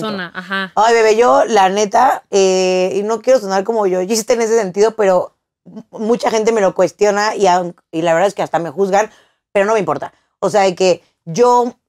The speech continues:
Speaker 2: la neta, no siento que me pase que de primera mano me enamore de la persona.
Speaker 1: Ujú.
Speaker 2: O sea, sí siento que traigo un tema todavía muy, este, mm,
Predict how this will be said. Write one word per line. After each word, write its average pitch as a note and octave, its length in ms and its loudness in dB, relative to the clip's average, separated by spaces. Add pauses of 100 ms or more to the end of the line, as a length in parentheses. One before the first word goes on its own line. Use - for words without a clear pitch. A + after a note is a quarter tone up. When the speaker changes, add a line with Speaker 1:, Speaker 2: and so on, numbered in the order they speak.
Speaker 2:
la G#3 300 2
neta, A3+ 460 -2
no A3 340 -2
siento A#3 460 -4
que G#3 340 2
me F3+ 240 -6
pase G3+ 320 -4
que A3 80 0
de G3 80 2
primera G3 380 -2
mano A#3 280 0
me F#3+ 280 -4
enamore F#3+ 340 -2
de A3 80 2
la F3 140 -2
persona. D#3+ 560 -10
Speaker 1:
Ujú. F#3+ 320 -10
Speaker 2:
O F#3+ 100 -2
sea, A3 220 0
sí A3 160 -4
siento A#3+ 360 0
que F#3+ 120 -2
traigo F#3+ 360 0
un G#3 160 -6
tema G3+ 280 -2
todavía G3 560 2
muy, G3 340 -2
este, F3+ 580 0
mm, D#3+ 260 -8